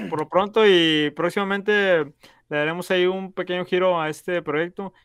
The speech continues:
Y, pues, están, estén al pendiente. Vienen cosas chidas, cosas buenas, vienen sorpresas. Ya estamos viendo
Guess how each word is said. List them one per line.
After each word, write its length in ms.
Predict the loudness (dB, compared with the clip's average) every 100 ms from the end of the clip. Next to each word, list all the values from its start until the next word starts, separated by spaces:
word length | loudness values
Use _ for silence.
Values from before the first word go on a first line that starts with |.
| _ -10
Y, 120 | -8
pues, 160 | -6 -4
están, 360 | -2 -2 -4
estén 220 | -6 -6
al 360 | -4 -2 -4 -2
pendiente. 520 | -2 0 -2 -2 -4 -4 -8 _ _ -6
Vienen 480 | -4 0 -2 -2
cosas 320 | -2 -2 -2 0
chidas, 480 | 4 4 2 -4
cosas 320 | -8 -10 -8 -4
buenas, 400 | -4 -4 -6 -6
vienen 240 | -6 -4
sorpresas. 680 | -4 -4 -4 -4 -6 -10 -16 _ _ _ _ _ -2
Ya 60 |
estamos 760 | 0 2 4 6 6 4 2 -18 _ _
viendo 800 | -4 4 4 4 4 2 2 0